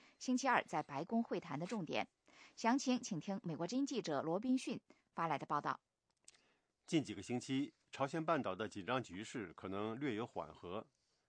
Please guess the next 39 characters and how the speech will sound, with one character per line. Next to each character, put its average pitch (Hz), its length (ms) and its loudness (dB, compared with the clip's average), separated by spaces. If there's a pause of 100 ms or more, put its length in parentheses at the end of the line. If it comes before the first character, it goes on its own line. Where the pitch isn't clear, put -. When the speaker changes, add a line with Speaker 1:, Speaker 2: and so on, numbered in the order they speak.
(140)
Speaker 2:
在 160 140 0
那 151 120 4
之 160 160 -4
前， 101 320 -4 (360)
平 143 160 2
壤 104 220 2
再 160 220 0
三 156 220 0
威 135 120 0
胁 98 340 -2
要 107 260 0
攻 147 240 0
击 117 180 -4
韩 107 320 -2
国 101 160 -2
和 101 140 -8
美 82 180 -6
国。 82 240 -8 (840)
虽 160 120 -2
然 165 220 6
美 113 180 2
国、 123 200 2
韩 147 280 2
国 117 320 0
和 110 240 0
当 127 220 0
地 127 140 -2
其 - 160 -8
他 165 120 0
国 139 140 -4
家 120 140 2
政 117 180 -2
府 87 280 -8
仍 107 220 0
然 131 160 4
保 90 220 0
持 123 140 -6
警 80 240 -12
觉， 80 280 -8